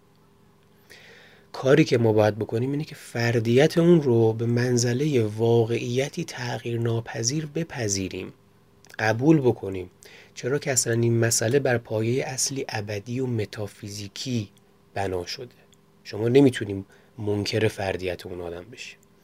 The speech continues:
شوپنهاور بیان می‌کنه که در موارد وخیم‌تر بیا به خودت بگو که چون این انسان‌های غریبی هم باید وجود داشته باشند.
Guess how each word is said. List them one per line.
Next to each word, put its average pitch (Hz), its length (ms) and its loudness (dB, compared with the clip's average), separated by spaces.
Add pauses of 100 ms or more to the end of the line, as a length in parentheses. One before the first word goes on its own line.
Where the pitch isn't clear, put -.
(2250)
شوپنهاور 165 680 6
بیان 139 340 8
می‌کنه 135 300 4
که 120 100 0
در 110 160 6
موارد 110 800 4
وخیم‌تر 117 800 0
بیا 143 240 2
به 143 120 2
خودت 143 400 -4
بگو 151 260 -4
که 147 420 -6
چون 139 200 -2
این 139 160 -2
انسان‌های 139 720 0
غریبی 147 500 -2
هم 139 240 -2
باید 135 280 2
وجود 127 320 -4
داشته 98 360 -6
باشند. 90 380 -12